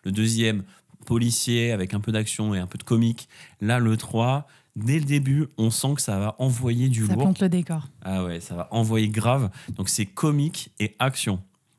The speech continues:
Speaker 1: hein. Et finalement, ça va, ça va perdurer un petit peu jusqu'au quatre,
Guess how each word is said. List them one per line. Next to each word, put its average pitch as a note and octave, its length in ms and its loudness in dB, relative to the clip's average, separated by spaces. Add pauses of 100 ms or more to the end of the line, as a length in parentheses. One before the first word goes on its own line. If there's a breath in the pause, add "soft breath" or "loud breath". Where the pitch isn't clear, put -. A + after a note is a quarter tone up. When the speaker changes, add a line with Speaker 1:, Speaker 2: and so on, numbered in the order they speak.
Speaker 1:
hein. G#2+ 200 -2 (280 soft breath)
Et F2 80 -8
finalement, C3 480 0
ça D3+ 160 0
va, G#2 180 0
ça - 140 -2
va G#2 100 0
perdurer C3 420 0
un A#2+ 80 0
petit - 140 -6
peu A2 120 -4
jusqu'au G#2 280 -4
quatre, - 400 -2